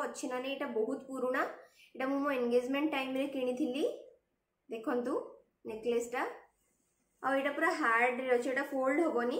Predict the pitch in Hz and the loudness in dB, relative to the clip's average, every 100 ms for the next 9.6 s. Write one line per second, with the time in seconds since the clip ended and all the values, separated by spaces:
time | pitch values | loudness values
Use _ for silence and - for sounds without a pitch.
0 | - 339 254 254 294 285 226 233 247 233 | -2 -4 -4 -2 -2 2 2 4 4 4
1 | 277 262 262 277 208 - 240 233 226 302 | 0 -4 -4 -4 -4 -4 -4 -2 0 -2
2 | - - - _ - 233 226 240 339 370 | -4 -10 -20 _ -2 2 2 2 0 2
3 | 233 190 226 190 160 - 127 208 _ - | 0 0 -2 -2 -2 -2 -6 -6 _ -2
4 | 233 240 320 311 277 285 277 294 254 247 | 0 2 2 0 -2 -2 -2 -2 4 6
5 | 233 254 359 - - - _ _ _ _ | 6 4 -2 -2 -8 -20 _ _ _ _
6 | 233 226 269 233 311 - - _ - _ | -10 -6 -4 -2 -4 -6 -14 _ -20 _
7 | _ _ _ _ _ _ - - _ _ | _ _ _ _ _ _ -20 -20 _ _
8 | _ _ _ _ _ - 214 240 240 240 | _ _ _ _ _ -12 -2 -2 -2 -4
9 | 262 262 254 240 226 277 | -2 -2 2 2 2 0